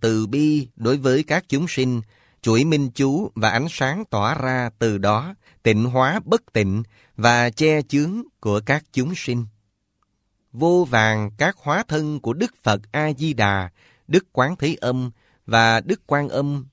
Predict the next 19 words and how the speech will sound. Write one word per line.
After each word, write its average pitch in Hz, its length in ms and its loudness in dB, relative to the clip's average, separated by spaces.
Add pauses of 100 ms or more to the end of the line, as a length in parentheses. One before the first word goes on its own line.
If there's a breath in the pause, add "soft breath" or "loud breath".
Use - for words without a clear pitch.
xuất - 320 -6
hiện 101 380 -2 (380)
và 113 360 4
xua 151 240 0
tan 147 300 0
đi 143 320 0 (320)
những 110 240 0
khổ 113 380 2
não 110 500 -2
của 104 240 0
chúng 123 220 0
sinh. 107 300 -6 (2750)
Ba 127 440 2
thứ 135 540 -2
không 139 480 0
gián 147 320 0
đoạn 101 360 -2 (320)
trong 135 280 0
lúc 135 240 0